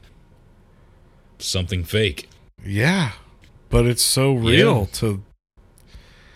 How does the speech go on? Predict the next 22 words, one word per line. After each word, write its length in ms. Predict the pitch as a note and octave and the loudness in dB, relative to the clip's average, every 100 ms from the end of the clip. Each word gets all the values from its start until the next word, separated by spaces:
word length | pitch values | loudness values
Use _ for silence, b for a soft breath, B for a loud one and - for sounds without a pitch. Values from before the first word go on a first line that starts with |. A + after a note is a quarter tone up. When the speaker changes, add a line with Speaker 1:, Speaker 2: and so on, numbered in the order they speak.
| b b b | b b b
Speaker 2:
you 160 | A2+ B2+ | -6 -2
know. 320 | B2 A2 A#2 - b b b - | 0 0 -2 -6 b b b -4
Speaker 1:
That, 180 | E2 - _ - - | -4 -6 _ -20 -2
that's 280 | - F2 - | 0 2 0
the 140 | G2+ G2+ | -2 0
definition 640 | G#2 G2 G2+ G2 F#2+ G2 | 0 -2 -2 0 0 -2
of 80 | E2+ | -2
magic, 500 | D#2+ C#2+ A#2 A#2+ - | 0 0 0 -2 -4
Speaker 2:
And 80 | B1 | -2
Speaker 1:
right? 260 | D2+ G#2+ | 0 0
Speaker 2:
the 160 | A2+ B2+ | 0 0
innocence 800 | C#3 F#3 D#3 - A2+ F#2+ - - | 2 4 4 2 -2 -4 -6 -8
is 240 | G2 G#2+ F#2+ | -4 -4 -4
really 720 | G2+ B2+ B2+ A2 G2+ F#2+ F2 b b b b - - | -2 0 2 2 0 -2 -6 b b b b -20 -12
what 420 | G2 G2+ G#2 G2+ | -6 -2 -2 -2
is 560 | G2 G2 F2 - - - - - | -4 -4 -4 -10 -12 -20 -20 -14
so 340 | - - G#2+ | -6 -2 -2
precious 760 | F2+ - G#2 F#2+ - F#2 F2 - | -4 -4 -2 -2 -4 -6 -6 -6
when 200 | G2+ G#2 | -2 0
you're 180 | F#2+ F#2+ | -2 -2
older. 560 | G2 G2+ F2+ F2 E2+ - _ _ _ - - - _ _ - - - - - - _ _ - - - - | 0 0 0 -6 -8 -14 _ _ _ -20 -20 -20 _ _ -20 -20 -20 -20 -20 -20 _ _ -20 -20 -16 -4
Speaker 1:
Yeah. 480 | D#2+ C#2+ D2+ D2 | -2 0 -2 -4